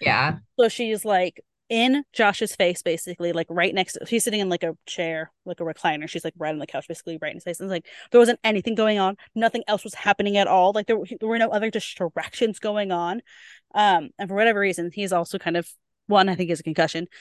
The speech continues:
Speaker 2: but also he's dealing with his own guilt of everything that's going on, which we learn later in the book why he is feeling guilty. Um, but he just says it. It's, like, the first thing that comes to his mind. But of course, because his parents also gossip like their children do,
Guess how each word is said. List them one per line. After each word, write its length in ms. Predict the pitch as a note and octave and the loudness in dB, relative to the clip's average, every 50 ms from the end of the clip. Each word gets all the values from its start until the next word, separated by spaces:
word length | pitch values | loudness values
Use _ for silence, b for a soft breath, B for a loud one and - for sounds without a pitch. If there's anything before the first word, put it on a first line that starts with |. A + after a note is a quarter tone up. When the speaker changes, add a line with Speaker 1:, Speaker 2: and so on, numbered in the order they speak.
| B B B B | B B B B
Speaker 2:
but 100 | - A3 | 2 4
also 180 | B3 B3 - C4 | 4 4 4 4
he's 140 | A#3+ A#3 - | 2 2 2
dealing 240 | B3 A#3 A#3 A3+ | 2 2 2 0
with 100 | A3 G3 | -4 -4
his 160 | - G3+ E3+ F#3 | -4 -6 -4 -2
own 180 | F#3+ F#3 F#3 | -2 -2 0
guilt 200 | F3 G3+ G#3 - | 0 0 0 0
of 100 | A3+ G3+ | 0 0
everything 280 | G#3+ G#3 G#3 - A3+ A3 | 0 -2 -2 -4 -6 -6
that's 140 | G#3+ G3+ - | -6 -4 -2
going 200 | A3+ G#3+ G#3+ G#3+ | -2 0 0 0
on, 140 | A3 G#3+ | 0 0
which 160 | G3 F#3+ - G#3 | -2 -4 -4 -4
we 100 | G3+ F#3 | -4 -2
learn 240 | F#3+ F#3+ F3+ F3 | 0 0 0 0
later 240 | E3 E3 E3+ E3 F3 | 0 0 0 2 0
in 60 | F3+ | 0
the 80 | F3 E3 | 0 -2
book 220 | - F#3 F#3 F3+ _ | -2 -4 -6 -6 _
why 220 | - F#3 F3 F3 F3 | -2 2 2 2 2
he 200 | F3+ A3 G#3 A3+ | 0 -4 -6 -6
is 100 | G#3 - | -6 -4
feeling 280 | - C4 B3+ B3+ B3 | -4 -4 -2 -2 -4
guilty. 400 | A3+ C4 B3+ - - C#4 C#4 - B B B B B B B B - | -4 -4 -6 -4 -6 -8 -8 -10 B B B B B B B B 2
Um, 440 | A3 A3+ G#3+ F#3+ D#3+ B2 A2 - _ _ _ _ _ _ _ _ _ - - | 4 6 6 4 4 0 -8 -16 _ _ _ _ _ _ _ _ _ -8 0
but 240 | - C#4 B3+ A#3 - | 4 4 4 4 2
he 100 | F#3 A#3 | -2 -2
just 160 | G3+ G3+ - - | -2 -2 0 2
says 220 | G#3+ E3+ - - | 0 0 0 -2
it. 80 | - - | -10 -8
It's, 100 | F#3 - | -6 -6
like, 80 | G#3+ | -4
the 80 | - G#3 | -4 -4
first 240 | - - A3+ G#3 - | 0 0 0 0 2
thing 80 | A#3 | -2
that 140 | G#3+ F3+ - | -4 -4 -2
comes 180 | - F#3 F3+ - | -2 -2 -2 -2
to 100 | - E3 | -6 -6
his 140 | B2+ - | -6 -6
mind. 220 | D3 B2+ G2+ - - _ | -6 -6 -6 -6 -8 _
But 100 | - G#3 | -4 -4
of 80 | G3 - | -4 0
course, 180 | - C#4 B3 - | 0 0 0 0
because 200 | A#3 G3+ G#3 - | -4 -6 -6 -4
his 140 | - F3+ - | -6 -6 -2
parents 340 | - B3+ C4+ G#3 F3+ F3+ - | 2 4 6 6 6 4 2
also 300 | - F3+ F3+ - F#3 - _ _ - E3+ F3 E3+ - - | -2 -6 -4 -6 -8 -10 _ _ -20 -18 -18 -8 0 2
gossip 400 | G3 D#3+ E3+ D#3+ - F#3+ - F3 | 2 2 2 0 -4 -8 -6 -6
like 100 | F3 - | -8 -6
their 100 | D#3+ D3+ | -8 -6
children 440 | - - A#3+ A#3 - G#3 F3 E3+ | 0 2 2 2 2 0 -2 -2
do, 260 | D#3+ E3 D#3 D#3 E3+ | -2 -4 -4 -4 -4